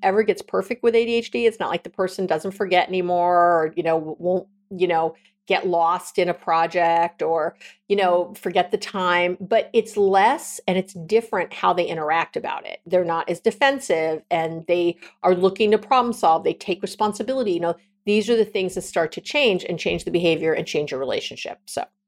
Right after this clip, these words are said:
okay. Hopefully that all made sense. I, I feel like I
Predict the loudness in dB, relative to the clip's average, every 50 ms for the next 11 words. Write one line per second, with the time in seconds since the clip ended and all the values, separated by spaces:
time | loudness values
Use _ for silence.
0 | _ _ -4 0 0 0 0 -2 -12 _ _ _ _ -2 0 2 2 4 4 4
1 | 4 2 2 -2 -4 -6 -8 -8 -12 -16 -16 -16 _ _ _ _ _ _ _ _
2 | _ -6 -4 -4 -4 -6 _ _ _ _ _ _ _ _ _ -16 -6 0 0 2
3 | 2 2 0 0 -2